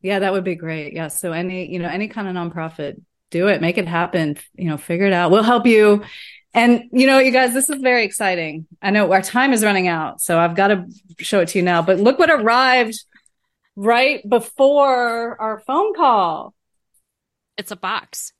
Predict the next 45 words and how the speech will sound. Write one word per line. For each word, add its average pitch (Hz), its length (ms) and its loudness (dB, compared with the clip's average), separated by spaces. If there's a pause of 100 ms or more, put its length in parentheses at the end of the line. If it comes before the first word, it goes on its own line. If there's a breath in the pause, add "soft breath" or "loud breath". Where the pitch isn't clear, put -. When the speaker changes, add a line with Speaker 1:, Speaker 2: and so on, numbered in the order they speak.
(160)
Speaker 1:
It's 233 180 0
a 247 80 6
big 226 640 2
box. 214 680 -2
And 220 120 -4
I 233 60 2
was 226 120 -2
like, 220 180 -2
"Who, 294 120 -6
what 339 260 -4
did 480 200 4
I 277 140 2
order?" 285 280 4
You 240 120 2
know, 233 120 2
'cause 233 140 -8
I've 226 100 -6
been 208 100 -4
a 208 60 -4
little, 202 480 0 (480)
little 233 200 2
busy. 226 400 2
<laughs> - 0 -
I'm 311 100 -2
trying 349 300 0
to, 320 80 2
like, 269 160 2
remind 247 320 -2
myself 247 260 -4
what 226 100 -2
I, 214 40 2
I 214 180 0
was 208 100 -4
like, 196 140 -6
"No, 262 200 0
it 262 40 2
has 277 220 -4
to 285 80 -10
be 247 160 -6
for 214 260 -4
Sean 202 320 -6
or 196 60 -6
Max 190 340 -6
or 208 60 -14
something." 202 360 -10